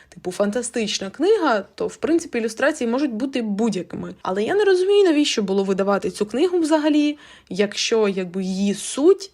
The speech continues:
текст, е, фактично переробила редакторка, адже нічого розумного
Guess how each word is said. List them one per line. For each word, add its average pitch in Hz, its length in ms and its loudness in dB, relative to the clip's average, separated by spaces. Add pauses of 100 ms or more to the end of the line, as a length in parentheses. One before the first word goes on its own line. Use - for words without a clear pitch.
текст, - 640 0 (100)
е, 208 160 -4 (100)
фактично 277 760 0
переробила 226 1300 2
редакторка, 302 1000 2
адже 214 420 0
нічого 233 1040 0
розумного 262 1120 2